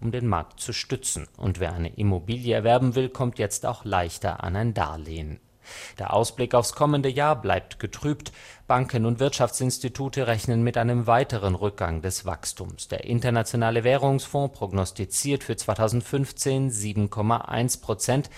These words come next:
Andere rechnen mit einer sechs vor dem Komma. Für China sind das sehr niedrige Zahlen. Lange wuchs dort die Wirtschaft zweistellig. Der Nachholbedarf ist noch immer sehr groß. Wenn China pro Kopf den Wohlstand des Westens erreichen will, braucht es noch lange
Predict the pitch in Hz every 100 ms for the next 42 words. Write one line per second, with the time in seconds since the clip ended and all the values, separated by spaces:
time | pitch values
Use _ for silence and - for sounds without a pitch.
0 | - - - - 123 123 127 117 110 98
1 | 117 110 113 110 113 110 110 - - 101
2 | 85 80 80 - 82 71 - _ - 104
3 | - 147 143 131 135 127 135 139 151 123
4 | 98 98 - 107 107 107 107 127 127 95
5 | 107 - 101 - 104 98 - 123 - -
6 | - 87 87 - 85 78 76 - - -
7 | - - 101 131 123 110 104 113 117 131
8 | 143 - 139 - 113 101 95 110 113 -
9 | 120 110 - - 90 78 - 113 104 98
10 | - 110 - 135 - 104 92 95 113 -
11 | 120 113 120 123 123 139 123 120 113 123
12 | 135 113 113 - - - - 98 - 110
13 | - 113 - 117 104 87